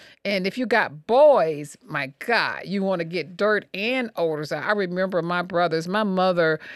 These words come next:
she relied on Tide. Tide had her sold. I had two brothers that did nothing but play sports. I could smell their clothes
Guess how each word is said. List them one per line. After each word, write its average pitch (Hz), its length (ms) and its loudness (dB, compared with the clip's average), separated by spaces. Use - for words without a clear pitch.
she - 380 -4
relied 190 760 2
on 180 380 -4
Tide. 135 840 -4
Tide 208 420 0
had 180 260 0
her 170 180 -2
sold. 156 880 0
I 180 100 -2
had 185 300 -2
two 254 600 -2
brothers 190 640 0
that 143 300 -6
did 156 200 -6
nothing 214 600 -2
but 160 160 -2
play 180 260 -2
sports. - 720 -6
I 226 180 2
could 202 180 -6
smell 190 500 0
their 214 220 0
clothes 175 640 2